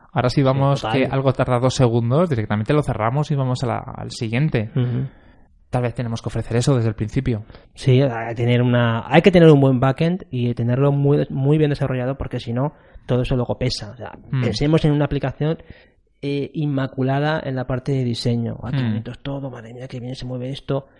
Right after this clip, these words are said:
Speaker 2: Esto se ve fenomenal en los móviles, pero luego no, no, no representará bien la información, no fuera completa, no fuera rápida. Tendrías una aplicación muy coja.
Speaker 1: Hmm.
Speaker 2: En cambio, tienes, son, son fundamentos que tienes que tener en cuenta. Tú hablabas antes de,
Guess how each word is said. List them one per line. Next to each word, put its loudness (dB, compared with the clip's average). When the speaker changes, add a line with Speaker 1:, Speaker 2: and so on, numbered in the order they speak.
Speaker 2:
Esto -8
se -6
ve -4
fenomenal -4
en -2
los 0
móviles, -2
pero -2
luego -8
no, -4
no, -8
no -2
representará -4
bien -4
la -8
información, 0
no -2
fuera -6
completa, -2
no -2
fuera -4
rápida. 2
Tendrías -4
una -4
aplicación -4
muy -2
coja. -2
Speaker 1:
Hmm. 2
Speaker 2:
En -10
cambio, -10
tienes, -8
son, -4
son -4
fundamentos 0
que 0
tienes -4
que -10
tener -10
en -12
cuenta. -6
Tú -6
hablabas -6
antes -4
de, -4